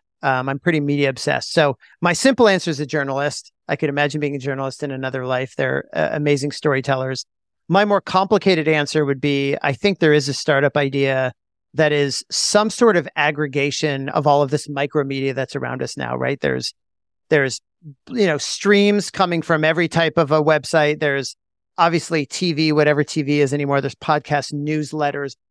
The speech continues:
Like, uh, I, there's music. Like, I am obsessed with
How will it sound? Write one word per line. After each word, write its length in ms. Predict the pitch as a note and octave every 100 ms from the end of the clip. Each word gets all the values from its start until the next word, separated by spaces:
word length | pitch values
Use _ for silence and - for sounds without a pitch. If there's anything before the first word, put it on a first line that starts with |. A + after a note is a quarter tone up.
| _ _
Like, 400 | F3 E3 D3+ - _ _ _ _ -
uh, 260 | E3 D3 C#3+
I, 580 | E3 D#3+ F3+ F#3 F3+ F3+
there's 200 | E3 C#3+
music. 640 | B2 C#3+ E3 D#3+ D#3+ D3+ -
Like, 260 | D#3+ C#3+ -
I 220 | D#3+ D#3
am 240 | D#3+ D3+ D3
obsessed 640 | - C#3 - D#3+ D3+ -
with 360 | C#3+ C#3+ C3+